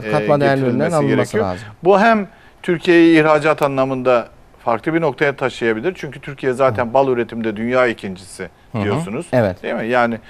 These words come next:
Speaker 2: Çin'den sonra ikinci sırada
Speaker 1: Evet.
Speaker 2: geliyor Türkiye. E, hem dünya, e, pazarında, e, iyi bir yere taşıyabilir.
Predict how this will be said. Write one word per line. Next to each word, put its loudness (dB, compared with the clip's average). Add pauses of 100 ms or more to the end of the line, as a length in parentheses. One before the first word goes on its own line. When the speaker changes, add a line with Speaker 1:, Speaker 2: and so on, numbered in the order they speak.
(140)
Speaker 2:
Çin'den 0
sonra -4
ikinci -4
sırada 0
Speaker 1:
Evet. -6
Speaker 2:
geliyor -10
Türkiye. -8 (440)
E, -2
hem -2 (180)
dünya, 2 (220)
e, -6 (200)
pazarında, -2 (180)
e, -6
iyi -8
bir -6
yere 0
taşıyabilir. -8